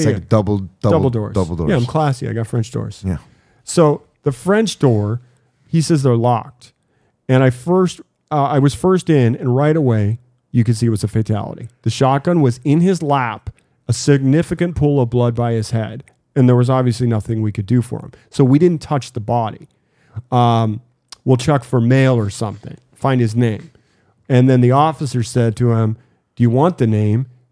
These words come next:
Speaker 1: And, you know, he says, "Knowing I need it for my logbook." I said, "Yeah." And he said, "Well, it's Cobain. It's Kurt Cobain."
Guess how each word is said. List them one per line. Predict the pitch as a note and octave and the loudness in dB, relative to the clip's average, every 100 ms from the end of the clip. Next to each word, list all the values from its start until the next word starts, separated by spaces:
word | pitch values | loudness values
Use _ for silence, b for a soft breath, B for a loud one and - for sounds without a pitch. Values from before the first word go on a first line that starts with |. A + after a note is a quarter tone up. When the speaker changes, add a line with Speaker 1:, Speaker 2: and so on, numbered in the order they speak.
| _ _ - | _ _ -2
Speaker 1:
And, | B2 B2 A#2 A2+ - - _ - | 2 4 2 0 -6 -16 _ -6
you | C#3+ A#2 | -2 0
know, | A2 A#2+ - _ _ _ _ B2 | 0 -2 -6 _ _ _ _ -4
he | C3 | -2
says, | C#3+ A#2 | -2 -2
"Knowing | B2 C3+ C#3 C3 | 0 2 2 2
I | |
need | B2+ B2 | 2 2
it | A#2+ | 0
for | B2+ | -2
my | A#2 A2 | -2 -2
logbook." | A#2+ D#3 D#3 A2 G#2+ A#2 - _ _ _ - _ C#3 | 0 0 -2 -4 -8 -8 -14 _ _ _ -20 _ -4
I | A2+ | -2
said, | - A#2+ | -2 -4
"Yeah." | D3 A2 A2+ C#3+ | -2 -2 -4 -4
And | A2+ | -4
he | |
said, | A2 A#2+ | -4 -4
"Well, | A2+ | -4
it's | - | -4
Cobain. | B2+ A2 C3+ G2+ | -4 -2 -2 -4
It's | A2+ | -10
Kurt | - A2+ | -10 -8
Cobain." | G#2 G#2 D3 A#2+ | -6 -2 -2 -2